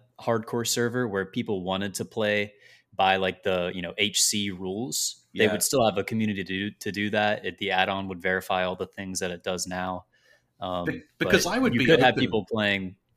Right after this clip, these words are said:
Speaker 1: that, that weren't using the add-on on the
Speaker 2: Yeah,
Speaker 1: server.
Speaker 2: I would be open to playing if they did a hard, or, like, a, a Soul, let's call it a Soul of Iron server, right? Let's say that. Say they had a Soul
Speaker 1: Okay,
Speaker 2: of Iron
Speaker 1: yeah.
Speaker 2: server where you get the buff, and let's say that. So death equals delete.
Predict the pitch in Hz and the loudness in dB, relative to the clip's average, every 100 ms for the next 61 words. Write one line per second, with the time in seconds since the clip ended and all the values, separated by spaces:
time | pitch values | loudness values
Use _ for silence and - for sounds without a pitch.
0 | _ 98 98 104 101 101 123 101 92 90 | _ 0 2 0 0 2 -2 -4 -6 -6
1 | 87 87 87 85 87 92 117 147 170 127 | -6 -6 -6 -10 -10 -8 -4 -2 -2 -4
2 | 101 - _ 175 233 180 135 110 120 107 | -8 -16 _ 2 2 2 -2 -4 -6 -10
3 | 107 - 95 - 113 92 90 85 87 98 | -10 -6 -6 -6 -6 -4 -4 -8 -12 -20
4 | _ _ _ 107 - 110 104 101 101 104 | _ _ _ -10 -8 -8 -6 -4 -6 -6
5 | 101 101 - 90 92 95 - - - - | -10 -10 -8 -8 -8 -10 -10 -10 -2 -2
6 | 110 156 151 165 147 - 120 101 90 82 | 0 -2 0 -2 -2 -2 -2 -2 -4 -6
7 | 87 95 76 73 69 67 78 - 98 - | -6 -6 -8 -8 -10 -8 -6 -6 -4 -6
8 | 82 73 - - 104 110 92 85 113 110 | -4 -8 -6 -4 -2 -2 -4 -4 -2 0
9 | - 98 98 90 82 82 82 82 92 - | 2 4 2 0 -6 -6 -6 -4 -6 -8
10 | 80 80 - 82 - - 80 71 62 - | -12 -12 -12 -14 -10 -10 -10 -10 -12 -12
11 | 78 95 95 95 - - - 76 71 | -6 -6 -6 -8 -12 -18 -16 -14 -14